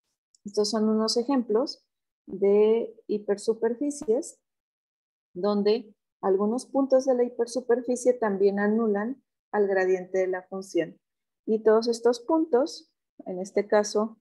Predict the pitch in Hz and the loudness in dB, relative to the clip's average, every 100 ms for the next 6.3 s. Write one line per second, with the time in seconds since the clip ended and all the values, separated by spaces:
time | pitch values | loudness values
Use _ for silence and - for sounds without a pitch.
0 | _ - 208 202 196 196 202 254 247 208 | _ -8 -2 0 4 2 4 4 4 -2
1 | 269 - - 185 185 - 185 - 196 190 | -2 -6 -12 -4 -4 -4 -6 -2 -2 0
2 | 202 226 226 233 247 - _ _ _ - | 2 2 4 2 0 -8 _ _ _ -2
3 | 202 190 196 196 202 208 226 226 233 240 | 2 2 2 2 2 2 -2 0 -2 0
4 | 254 226 233 311 _ _ _ _ _ 202 | -2 -2 -6 -10 _ _ _ _ _ -4
5 | 202 190 196 196 202 202 208 233 247 254 | -2 0 0 0 2 0 2 0 0 -2
6 | 247 226 330 | -4 -6 -6